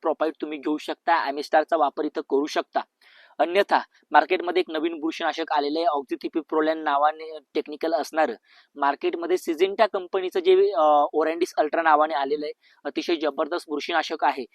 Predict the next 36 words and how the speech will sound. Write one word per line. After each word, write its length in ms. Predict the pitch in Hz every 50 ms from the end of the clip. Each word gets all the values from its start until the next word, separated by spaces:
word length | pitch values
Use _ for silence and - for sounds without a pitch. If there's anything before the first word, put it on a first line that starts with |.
| _ _ _ _
याची 200 | 151 147 - 180
जरी 180 | 185 208 208 226 - -
फवारणी 360 | 202 190 185 180 180 190 185
इथं 180 | 180 - 202
आपण 360 | 175 165 - - 185 170 165 156
घेतली 260 | 160 156 - 170 165
तर 140 | 170 170 160
काकडीवरची 600 | - 147 135 - 156 156 160 165 165 - - 170 160
जो 120 | 190 190
डावणी 380 | 175 160 170 151 151 170 175 180
आहे 120 | 156 117 - _ _ _ _ _ _
त्याच्यावरती 420 | 156 151 - 175 175 170 151 - - -
चांगलं 320 | - 160 156 160 160 160 170 -
कंट्रोल 300 | 190 170 156 175 175 170
आपल्याला 340 | 151 - - 160 156 160
भेटतं. 360 | 160 151 180 165 - - 160 165 -
मार्केटमध्ये 540 | 156 143 139 135 - 160 - 160 160 151 160
जे 100 | 151 170
रिव्हर्स 420 | 156 151 151 143 139 151 156 - -
भेटतं, 300 | 170 151 - _ - 135 - _ _ - _ _ -
Mandiprepomid, 1000 | - 147 147 160 170 - - 185 185 - 190 185 196 208 196 - - _ - 190
अ, 160 | 170 165 160
Mandipropamid 720 | 151 156 156 151 156 170 - 185 - - 165 165 175 175 165
नावाचा 320 | 160 147 147 151 - 156 - _
टेक्निकल 400 | 147 143 - 147 151 - 156 160 151 -
तेवीस 240 | 147 143 151 - -
टक्के 220 | 165 - - - 160
त्याच्यामध्ये 360 | 147 147 139 147 151 156 151
बघायला 300 | 139 135 147 151 156 160
भेटतो. 300 | 165 185 170 - 139 117 - _ _ _ - - _ -
एससी 220 | 160 165 - 190 -
फॉर्म्युलेशनमध्ये 640 | 185 175 170 170 170 175 - 185 175 170 156 156 160
असणारं 280 | 151 - - 160 160 151 -
कॉन्टॅक्ट 440 | 156 147 143 - - 202 - -
फंगिसाइड 460 | - - 165 160 165 - - 151 151 151
आहे, 80 | 156